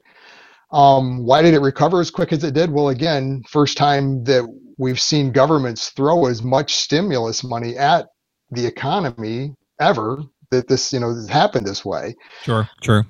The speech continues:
Speaker 1: Unemployment's a piece of that, and we're still seeing the ripple effects of that. So my concern long term is,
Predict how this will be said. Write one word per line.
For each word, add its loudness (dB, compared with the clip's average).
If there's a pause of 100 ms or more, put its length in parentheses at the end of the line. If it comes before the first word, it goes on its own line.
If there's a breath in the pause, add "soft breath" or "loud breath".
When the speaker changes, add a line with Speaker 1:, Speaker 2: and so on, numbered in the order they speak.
(160)
Speaker 1:
Unemployment's 4
a 0
piece 2
of -6
that, -10
and -6
we're 4
still 4
seeing 2
the 0
ripple 2
effects 0
of -4
that. 4
So 2
my 2
concern -4
long 0
term 2
is, 0